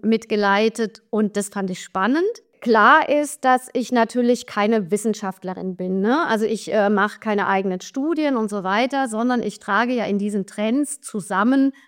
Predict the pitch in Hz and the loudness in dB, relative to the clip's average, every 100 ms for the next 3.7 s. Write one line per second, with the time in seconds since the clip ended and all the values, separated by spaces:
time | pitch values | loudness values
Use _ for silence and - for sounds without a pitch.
0 | _ _ _ _ - 339 349 285 233 214 | _ _ _ _ 0 2 4 2 4 2
1 | 190 185 180 156 185 - 208 247 277 294 | 2 -2 -4 -6 -6 -4 0 4 4 4
2 | 294 302 - 269 311 - 254 226 240 247 | 4 2 -2 -2 -2 0 4 6 6 2
3 | - 202 208 196 202 190 | 2 2 0 0 -2 -2